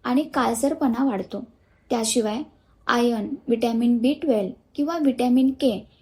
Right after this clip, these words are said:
यांची कमतरता ही डार्क सर्कल्सचं मुख्य कारण ठरू शकते. आता काही लोक असे आहेत की ज्यांना डार्क सर्कल्स हे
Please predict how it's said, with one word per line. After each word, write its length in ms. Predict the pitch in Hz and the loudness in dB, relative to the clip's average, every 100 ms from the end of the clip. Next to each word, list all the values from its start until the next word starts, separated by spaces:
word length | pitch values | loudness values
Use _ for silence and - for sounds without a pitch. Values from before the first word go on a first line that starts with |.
| - | -6
यांची 340 | - 254 254 330 | 2 4 4 0
कमतरता 600 | - 247 226 233 233 254 | 0 0 2 0 0 -2
ही 220 | 247 320 | 0 0
डार्क 260 | 254 214 240 | 0 0 -2
सर्कल्सचं 720 | 285 254 269 277 - 240 220 - _ 254 | -2 0 -2 -4 -2 -4 -4 -12 _ -2
मुख्य 300 | 269 - 339 | -2 -2 -4
कारण 360 | 302 226 233 | -4 -2 2
ठरू 280 | 294 277 208 | 2 2 0
शकते. 500 | 214 208 - 190 - _ _ _ _ - | -2 -6 -6 -8 -8 _ _ _ _ -4
आता 200 | 277 339 | -2 -2
काही 300 | 311 311 311 | -2 0 0
लोक 120 | 311 311 - | -2 -2 -2
असे 220 | 240 302 | 0 0
आहेत 300 | 294 254 208 - - | 0 0 -2 -6 -6
की 80 | |
ज्यांना 320 | 240 247 240 247 | -2 0 0 -2
डार्क 320 | 226 240 285 | -2 -2 -2
सर्कल्स 560 | 330 277 - 208 220 - | 0 -2 0 -6 -6 -12
हे 60 | 277 | -8